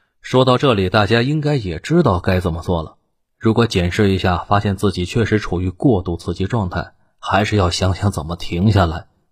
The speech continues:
主动去做点无聊的事情，降低一下身体的快乐阈值。此外，我前几天看了一个外国小哥的爆款视频，他给大家解释了一下他是如何高效快速考入医学院的。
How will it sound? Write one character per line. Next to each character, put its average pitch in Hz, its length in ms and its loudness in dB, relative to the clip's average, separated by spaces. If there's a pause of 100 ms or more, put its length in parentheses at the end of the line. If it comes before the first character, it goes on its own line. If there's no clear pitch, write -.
(100)
主 120 240 4
动 175 180 2
去 110 180 -4
做 113 260 -2
点 80 320 -12
无 117 160 0
聊 101 200 -2
的 117 80 0
事 104 180 -4
情， - 200 -12 (300)
降 92 280 2
低 110 180 0
一 98 40 -2
下 87 200 -2
身 131 300 2
体 - 160 -6
的 - 220 -6 (120)
快 87 300 0
乐 90 140 0
阈 90 140 -2
值。 82 260 -8 (360)
此 123 200 2
外， 143 180 4
我 104 180 4
前 127 260 0
几 101 120 0
天 104 240 -2
看 104 200 -2
了 92 100 -2
一 98 100 -4
个 104 100 0
外 98 220 0
国 95 140 0
小 85 280 -2
哥 101 160 -2
的 90 120 -4
爆 98 220 -2
款 80 180 -8
视 87 120 -8
频， 87 220 -8 (320)
他 107 120 -4
给 95 120 -2
大 101 140 2
家 120 120 2
解 87 220 0
释 - 100 -6
了 117 120 2
一 98 100 0
下 92 320 2 (160)
他 107 140 -4
是 107 100 0
如 117 280 2
何 117 200 0
高 143 200 2
效 107 180 0
快 131 220 0
速 - 140 -8
考 - 220 -6
入 87 140 -6
医 95 120 -4
学 95 160 0
院 107 240 0
的。 - 160 -14